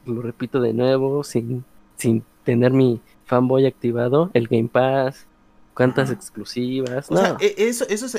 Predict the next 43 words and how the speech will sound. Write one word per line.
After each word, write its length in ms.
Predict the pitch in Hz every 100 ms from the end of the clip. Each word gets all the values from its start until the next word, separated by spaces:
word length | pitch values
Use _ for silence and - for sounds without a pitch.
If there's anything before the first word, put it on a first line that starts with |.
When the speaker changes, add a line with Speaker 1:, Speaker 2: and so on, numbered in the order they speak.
| -
Speaker 2:
el, 240 | 135 139
el 140 | 131 131
punto, 460 | 170 208 202 143
güey. 160 | 110 107
O 60 | 107
sea, 120 | 131
a, 420 | 127 143 143 -
a 40 | -
estas 260 | 175 247 240
consolas, 540 | 185 170 190 165 -
a, 600 | 127 131 117 113 110 110 - _ _ -
¿a 120 | 123
qué 100 | 190
le 60 | 214
están 220 | 214 208
apuntando, 680 | 202 139 127 151 151 131 107
güey? 180 | 101 104 - _ _ -
¿Otra 280 | 170 220
vez 160 | 214 208
al 100 | 175
juego, 960 | 170 180 180 175 143 127 117 110 110 - - - _ _ _ _ _ _ _
al 160 | 123 131
juego 260 | 156 170
solitario, 760 | 185 151 113 143 147 185 202 202
güey? 300 | 196 202 190
¿O 100 | 127
al 80 | 113
juego 240 | - 147
en 80 | 143
comunidad? 920 | 139 117 110 117 131 165 180 185 190 - - _ _ -
Y 300 | 120 127 123
si 160 | 120
ese 100 | 165 -
es 80 | 185
el 120 | 143
caso, 540 | 170 170 170 175 165 - _ - _ _ _ - _ _ _ - -
¿cuál 300 | 156 170 185
es 100 | 175
la 100 | 156
que 100 | 135
conviene 340 | 139 143 156
más, 320 | 151 170 160
güey? 140 | 127